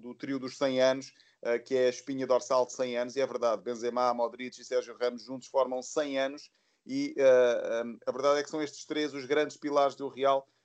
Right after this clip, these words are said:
mas eu queria destacar o equilíbrio que a equipa tem, a consistência que tem, a experiência que tem. Não encanta, é certo, eh, também não joga mal, não se pode dizer que joga mal, não tem aquela nota artística que já,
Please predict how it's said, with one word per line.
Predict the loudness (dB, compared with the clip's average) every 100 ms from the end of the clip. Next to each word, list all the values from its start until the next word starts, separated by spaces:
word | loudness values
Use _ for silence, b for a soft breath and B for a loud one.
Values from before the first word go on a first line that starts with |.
| -12
mas | -4
eu | -4
queria | -4 -6
destacar | -4 -6 0 4 4
o | 4
equilíbrio | -2 -6 0 2 2 -2
que | -6
a |
equipa | -8 -2 -2
tem, | 4 4 4
a |
consistência | 2 0 0 -4 -2 0 0 -4
que |
tem, | 2 4 4
a |
experiência | -2 -2 0 2 2 0 -6
que | -4
tem. | 4 4 4 _ _ _ _
Não | 0 2 4
encanta, | 0 0 0 0 -4
é | -10
certo, | -4 -4 -4 -10 -10
eh, | -6 -6 -6 _
também | -10 -10
não | -6
joga | -6 -4
mal, | -6 -6 -8
não | -18
se | -8
pode | -8
dizer | -8
que | -10
joga | -10 -8
mal, | -4 -4 -4 _ _
não | -4 -2
tem | 0 0
aquela | 0 2 2
nota | 0 0 0
artística | -2 -8 -12 -8 -4
que |
já, | -2